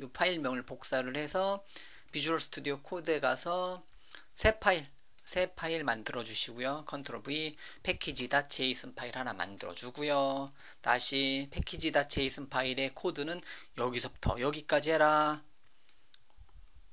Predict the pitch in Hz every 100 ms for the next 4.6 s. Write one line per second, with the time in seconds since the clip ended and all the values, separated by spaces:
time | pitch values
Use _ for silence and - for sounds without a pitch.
0 | - - - - - - 185 226 214 151
1 | - 165 143 147 175 - - - - 151
2 | 156 - 110 151 151 147 143 147 - -
3 | - 123 107 107 160 160 127 165 110 -
4 | - - 131 120 175 196